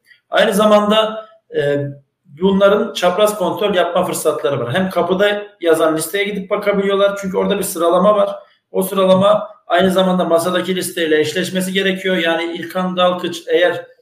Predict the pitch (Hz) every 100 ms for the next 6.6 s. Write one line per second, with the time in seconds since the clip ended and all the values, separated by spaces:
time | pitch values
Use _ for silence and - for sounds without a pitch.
0 | _ - 143 151 190 190 - 180 185 185
1 | 165 170 175 170 170 160 165 170 - 160
2 | 165 170 180 185 185 175 165 165 165 -
3 | 160 185 180 170 185 202 190 208 202 190
4 | 185 156 156 143 156 139 135 131 131 131
5 | 127 139 185 185 165 160 160 180 160 160
6 | 190 196 151 170 -